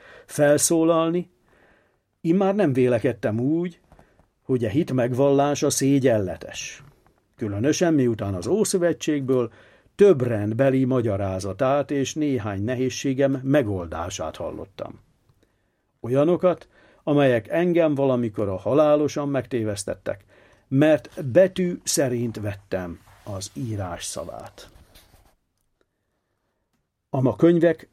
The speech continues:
sok helyének lélek szerint való magyarázata nyomán kezdtem megróni kis hítűségemet, de csak azt, amely nem bízott, hogy törvény és a proféták gúnyolódó elleneit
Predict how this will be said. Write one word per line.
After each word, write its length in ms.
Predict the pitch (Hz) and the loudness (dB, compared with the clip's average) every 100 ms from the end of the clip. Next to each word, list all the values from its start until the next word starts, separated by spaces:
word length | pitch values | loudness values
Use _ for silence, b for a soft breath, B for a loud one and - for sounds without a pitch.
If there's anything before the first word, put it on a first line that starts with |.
| _ _ | _ _
sok 380 | - 180 180 - | 0 4 4 0
helyének 840 | - 127 113 104 104 110 135 - _ b b b b | -2 0 2 2 2 2 0 -2 _ b b b b
lélek 440 | - 139 175 170 147 | 2 6 8 6 4
szerint 400 | - 143 131 120 | 2 4 4 2
való 300 | 127 110 98 | 2 2 2
magyarázata 720 | 120 143 139 135 135 135 143 | 2 2 4 4 4 2 2
nyomán 440 | 131 131 131 127 | 2 4 2 2
kezdtem 520 | 120 123 - 123 120 - | 0 -2 0 -2 -2 -6
megróni 760 | - 120 120 107 110 120 117 110 | -4 0 0 0 0 0 0 -2
kis 240 | 127 113 | -2 -4
hítűségemet, 920 | - 110 127 117 139 135 139 143 - - b b b b b b b _ | -2 -2 -2 0 0 0 -2 -4 -12 -20 b b b b b b b _
de 200 | - 110 | -8 -4
csak 200 | - 120 | -2 -2
azt, 240 | 123 123 - | -2 -2 0
amely 240 | 139 147 | 2 4
nem 240 | 147 165 135 | 4 4 2
bízott, 840 | 180 196 131 - _ - - - _ _ _ | 2 2 0 -4 _ -20 -20 -20 _ _ _
hogy 280 | - - _ | -12 -12 _
törvény 640 | 127 151 151 143 151 151 | 4 4 6 4 4 2
és 160 | 110 92 | 0 -4
a 60 | |
proféták 920 | - 139 143 - 127 113 113 98 101 | -4 0 0 2 0 2 0 0 -4
gúnyolódó 720 | 110 127 156 165 160 156 151 151 | -2 2 4 6 4 4 4 2
elleneit 680 | 139 123 113 101 92 92 | 2 2 0 0 -2 -8